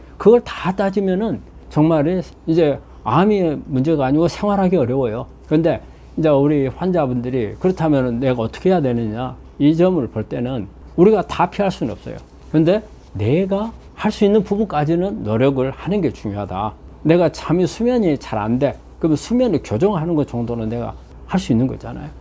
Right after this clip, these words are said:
그다음에 운동량이 부족해. 그럼 운동량을 늘릴 수 있어요. 근데 우리가 매연이라든지 이런 뭐 피할 수 없는 부분은 어쩔 수 없는 부분이 있어요.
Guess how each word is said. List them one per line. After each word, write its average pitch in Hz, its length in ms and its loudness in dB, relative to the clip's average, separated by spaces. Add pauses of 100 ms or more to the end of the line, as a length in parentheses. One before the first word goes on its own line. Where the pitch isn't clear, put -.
(100)
그다음에 170 240 2
운동량이 175 600 4
부족해. 127 480 -2
그럼 147 180 -2
운동량을 135 420 -2
늘릴 185 220 -2
수 - 140 -12
있어요. - 240 -14 (200)
근데 196 180 2
우리가 160 320 4
매연이라든지 151 680 2
이런 165 160 0
뭐 131 140 0
피할 240 260 -2
수 185 120 -4
없는 151 240 4
부분은 123 460 -4
어쩔 113 260 -2
수 170 120 -8
없는 127 240 -2
부분이 117 380 -6
있어요. - 240 -14